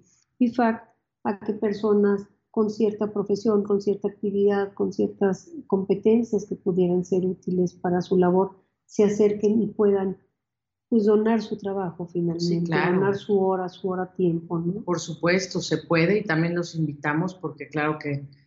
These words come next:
Speaker 2: además el tiempo es valiosísimo y todos los conocimientos que cada uno tiene también son muy valiosos.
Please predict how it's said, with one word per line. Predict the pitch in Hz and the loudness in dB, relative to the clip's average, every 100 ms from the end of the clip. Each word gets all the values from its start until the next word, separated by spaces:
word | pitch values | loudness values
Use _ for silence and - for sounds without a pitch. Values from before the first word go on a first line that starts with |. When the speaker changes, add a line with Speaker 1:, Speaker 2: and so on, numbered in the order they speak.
| _ | _
Speaker 2:
además | 135 135 139 139 | -4 -2 -2 -2
el | 143 | -4
tiempo | 143 139 143 | -2 0 0
es | 135 | 0
valiosísimo | 131 127 - 180 175 165 165 156 | -2 -2 -4 -6 -2 2 4 2
y | 147 | 0
todos | - 143 151 | -4 -2 -2
los | 147 - | -2 -6
conocimientos | 139 135 - 151 165 160 160 147 | -4 -4 -2 0 4 2 0 -8
que | 143 - | -14 -6
cada | 139 139 | -2 2
uno | 143 143 | 2 2
tiene | 143 156 151 | 2 0 0
también | - 135 135 | -4 -4 -6
son | 131 139 | -8 -6
muy | 139 | -4
valiosos. | 139 156 180 170 180 | -2 0 0 -2 -10